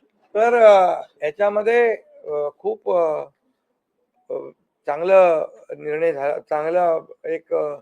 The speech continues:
आपला ऐतिहासिक विजय झालेला आहे आणि त्यामुळे खऱ्या अर्थाने आमची जबाबदारी वाढलेली आहे. आता या सगळ्या ज्या काही जे घेतलेले आम्ही निर्णय आहेत, की आमचा एकही निर्णय कागदावर राहिलेला नाही. मी त्या सगळ्या निर्णयात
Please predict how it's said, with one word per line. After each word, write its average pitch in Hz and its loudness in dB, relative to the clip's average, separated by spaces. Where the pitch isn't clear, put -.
आपला 147 -6
ऐतिहासिक 180 -6
विजय 147 -8
झालेला 156 -4
आहे 185 -6
आणि 160 -8
त्यामुळे 151 -6
खऱ्या 156 -2
अर्थाने 165 -6
आमची 151 -8
जबाबदारी 151 -6
वाढलेली 160 -6
आहे. 180 -6
आता 143 -6
या 170 -2
सगळ्या 165 -4
ज्या 151 -6
काही 170 -6
जे 151 -10
घेतलेले 165 -8
आम्ही 156 -6
निर्णय 147 -8
आहेत, 135 -4
की - -8
आमचा 190 -2
एकही 226 2
निर्णय 233 0
कागदावर 202 2
राहिलेला 175 0
नाही. 113 -14
मी 175 -12
त्या 185 -4
सगळ्या 180 -6
निर्णयात 180 -4